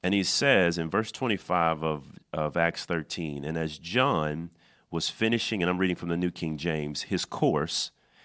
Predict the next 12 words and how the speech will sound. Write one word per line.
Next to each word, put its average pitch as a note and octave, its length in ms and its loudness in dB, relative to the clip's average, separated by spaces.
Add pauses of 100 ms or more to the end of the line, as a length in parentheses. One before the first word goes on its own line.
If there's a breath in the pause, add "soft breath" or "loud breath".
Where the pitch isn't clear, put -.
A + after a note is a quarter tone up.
(140 soft breath)
he A2 100 2
said, F2+ 480 6 (120)
'Who C#3+ 180 2
do B2 80 2
you G2+ 120 4
think G2 460 0
I D#2+ 160 2
am? D2+ 460 -2 (340 soft breath)
I F#2 140 4
am F2+ 240 2
not A#2 240 4
he.'" C2+ 360 -10